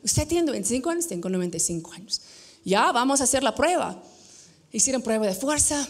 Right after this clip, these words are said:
prueba de todo. Dicen, "Ya, para la prueba de vista, póngase sus lentes".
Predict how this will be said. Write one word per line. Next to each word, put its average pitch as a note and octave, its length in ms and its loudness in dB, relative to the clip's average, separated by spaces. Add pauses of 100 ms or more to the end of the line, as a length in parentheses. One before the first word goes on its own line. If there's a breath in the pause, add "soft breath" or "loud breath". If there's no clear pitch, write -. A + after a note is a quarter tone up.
prueba G3+ 280 0
de F#3+ 100 0
todo. C4 580 -2 (880 loud breath)
Dicen, D4 260 2
"Ya, E4 220 4
para C4+ 200 4
la B3+ 60 -6
prueba F4 280 4
de D4 100 2
vista, E4 320 2
póngase D#4+ 460 2
sus B3+ 180 -2
lentes". G#3+ 600 -2